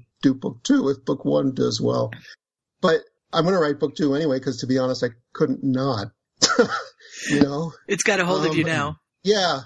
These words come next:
Speaker 1: it's awful. I mean, I go to sleep, and some people have, have a whole morning writing ritual that they do. I mean, everybody writes differently.
Speaker 2: Right.
Speaker 1: I have discovered, and it wasn't on purpose,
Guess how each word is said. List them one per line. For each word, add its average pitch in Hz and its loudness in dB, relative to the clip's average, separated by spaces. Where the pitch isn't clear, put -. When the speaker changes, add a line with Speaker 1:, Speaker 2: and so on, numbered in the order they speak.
Speaker 1:
it's 165 -8
awful. 170 -2
I 123 -6
mean, 139 -2
I 139 0
go 147 2
to 147 -4
sleep, 170 -6
and 139 0
some 185 2
people 175 -2
have, 147 2
have 120 2
a 135 4
whole 147 2
morning 135 2
writing 143 0
ritual 147 0
that 147 -4
they 143 2
do. 151 0
I - -8
mean, 143 4
everybody 156 2
writes 131 0
differently. 127 -2
Speaker 2:
Right. 123 -4
Speaker 1:
I 160 0
have 143 0
discovered, 143 2
and 135 0
it 135 -4
wasn't 151 -2
on 131 -2
purpose, 120 -2